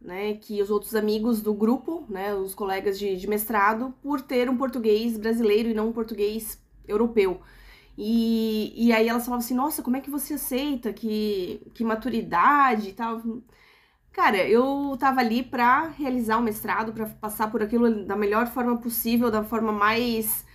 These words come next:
breve possível e sem tentar sofrer, né? Então eu tentei passar por isso sem sofrer. E quando a gente tá aqui no exterior, a gente tem que tentar dar menos peso pra muita coisa que acontece com a gente, porque senão a gente não sobrevive, não aguenta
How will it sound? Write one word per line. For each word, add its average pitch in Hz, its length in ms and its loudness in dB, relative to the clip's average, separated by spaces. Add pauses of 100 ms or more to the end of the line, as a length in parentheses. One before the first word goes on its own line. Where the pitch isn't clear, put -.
(180)
breve 214 480 2
possível 247 920 0 (240)
e 214 300 -2
sem 247 420 2
tentar 254 340 0
sofrer, 220 540 0 (100)
né? 185 240 -2
Então 226 340 2
eu 226 80 4
tentei 254 680 2
passar 220 240 -4
por 220 180 -2
isso 247 340 -6
sem 240 240 0
sofrer. 220 440 -4 (300)
E 208 80 -8
quando 254 160 -2
a 277 60 0
gente 294 200 0
tá 277 60 -4
aqui 254 120 -4
no 254 60 2
exterior, 233 460 2
a 247 40 2
gente 240 240 2
tem 233 140 2
que 233 260 0 (520)
tentar 233 840 4 (140)
dar 208 180 -4
menos 240 420 -2
peso 220 640 0
pra 220 140 -4
muita 240 200 0
coisa 254 200 0
que 247 80 -2
acontece 240 440 -4
com 254 80 -4
a 247 40 2
gente, 240 420 -2
porque 233 300 -2
senão 240 140 0
a 233 40 4
gente 226 260 -2
não 240 80 0
sobrevive, 220 640 0
não 220 120 2
aguenta 226 640 -2